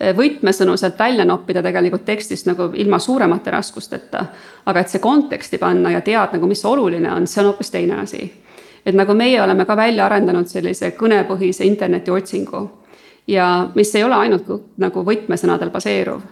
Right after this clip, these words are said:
Sest näiteks, kui ma otsin mingisuguses podcastis, ma ei tea, ma vaatan sellist võtmesõna nagu valimised näiteks. Ja ma tahan seda üle mingi suurema raamatukogu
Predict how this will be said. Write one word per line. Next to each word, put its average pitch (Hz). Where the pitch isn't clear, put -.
Sest -
näiteks, 208
kui 190
ma 190
otsin 214
mingisuguses 185
podcastis, 208
ma 175
ei -
tea, 175
ma 170
vaatan 175
sellist 175
võtmesõna 190
nagu 175
valimised 208
näiteks. -
Ja 208
ma 190
tahan 208
seda 190
üle 190
mingi 190
suurema 190
raamatukogu 190